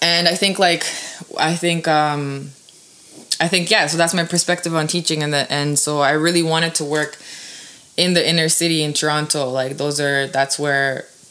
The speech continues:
I don't know, that's where I, I find meaning and that purpose. Like, I feel like it's, it's, I feel like the reason I do is also because I feel like,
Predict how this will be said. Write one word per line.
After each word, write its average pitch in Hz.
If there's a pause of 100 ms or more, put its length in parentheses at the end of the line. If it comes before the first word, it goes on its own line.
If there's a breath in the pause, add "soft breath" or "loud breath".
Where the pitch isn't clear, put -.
(640)
I 135
don't 143
know, 151
that's 131
where 139 (160)
I, 123
I 127
find 139
meaning 151
and 147
that 127
purpose. 151
Like, 143
I 131
feel 143
like 135
it's, - (320)
it's, -
I -
feel 208
like 190 (440 loud breath)
the 185
reason 214
I 196
do 190
is 175
also 170
because 170
I 156
feel 170
like, 156